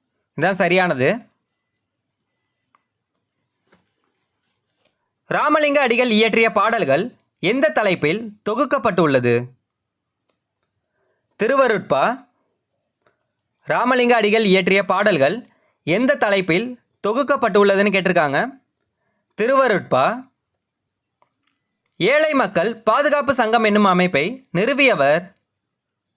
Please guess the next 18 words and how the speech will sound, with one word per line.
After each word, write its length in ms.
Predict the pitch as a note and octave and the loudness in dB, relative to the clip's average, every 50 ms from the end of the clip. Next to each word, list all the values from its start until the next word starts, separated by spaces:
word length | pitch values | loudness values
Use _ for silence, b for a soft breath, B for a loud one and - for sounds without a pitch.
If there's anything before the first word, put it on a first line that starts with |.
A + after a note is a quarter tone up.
| _ _ _ _ _ _ _ _ _ _ _ _ _ _ _ _ _ _ _ _ | _ _ _ _ _ _ _ _ _ _ _ _ _ _ _ _ _ _ _ _
ஐயன் 380 | - D3 E3+ G#3+ B3 B3+ A#3+ | -6 -4 -2 0 0 0 0
காளி. 580 | A3 G3+ F#3 F#3 F#3 E3 D3 F3 A#3 B3+ - _ _ _ _ _ _ _ _ _ _ _ _ | 0 0 0 0 0 0 0 0 -2 -4 -10 _ _ _ _ _ _ _ _ _ _ _ _
ஏழை 380 | - D3+ F#3+ A#3 B3+ C4 B3+ | -2 0 0 2 2 0 0
மக்கள் 480 | A#3+ A3+ F3+ - - D3 E3 A3+ C#4+ C#4 - _ | 0 -2 -2 -2 -2 -2 -2 -2 -6 -10 -10 _
பாதுகாப்பு 520 | - - G#3+ C4 C4+ C#4 C4+ C4 A#3 B3+ | -2 -2 0 0 0 0 0 0 0 0
சங்கம் 320 | A#3 A#3 G#3 G3+ G#3 G#3+ G#3 | -2 0 0 0 0 0 2
என்னும் 220 | G3 G3 G3+ G3+ | 0 0 2 2
அமைப்பை 640 | G3 E3+ E3 F3 F3 F3 D3+ C#3 F3 A#3+ C4 b b b b b b b b | 2 2 0 0 -2 0 -2 -2 -2 -4 -8 b b b b b b b b
நிறுவியவர் 580 | D#3+ F3 A3+ C4 C#4+ B3+ C#4 C4+ B3 A#3+ A3+ G3 | -4 -2 0 0 0 2 2 2 2 2 2 2
யாருன்னா, 580 | F3+ F3+ G3 F#3+ F3 D3+ E3 A3 C4+ - - _ _ _ _ _ _ _ _ _ _ _ | 2 2 0 0 0 -2 -2 -2 -6 -10 -18 _ _ _ _ _ _ _ _ _ _ _
ஐயன் 400 | - C#3+ F#3 - A#3+ C4 B3 A3+ | -6 -6 -2 0 0 0 0 0
காளி. 580 | F3+ F3+ E3+ F3 D#3+ C#3 D#3 A3 B3+ C4 - _ _ _ _ _ _ _ _ _ _ _ _ _ _ | 0 0 0 0 0 0 0 -2 -2 -6 -12 _ _ _ _ _ _ _ _ _ _ _ _ _ _
இந்த 220 | - D#3+ G3+ A3+ A3+ | -4 -2 0 0 0
அமைப்பை 380 | G#3+ A#3 C4 C4+ C4 C4+ A#3+ | 0 0 -2 0 0 0 0
வந்து 340 | G3+ F3 D3+ C#3+ F3+ A#3+ B3+ A#3+ - | 0 0 2 2 0 0 -2 -4 -6
வேற 300 | E3+ D#3+ F#3+ A#3+ C#4 C#4 | -4 -2 -2 0 0 0
எப்படி 220 | C4+ B3 A3+ B3+ B3 | 0 0 0 0 0
சொல்லுவாங்கன்னா, 640 | A3 G#3+ G3 F#3+ F#3 E3+ D3+ C3+ D3 G3 C4 - - | 0 2 2 2 2 0 0 0 -2 -2 -4 -8 -16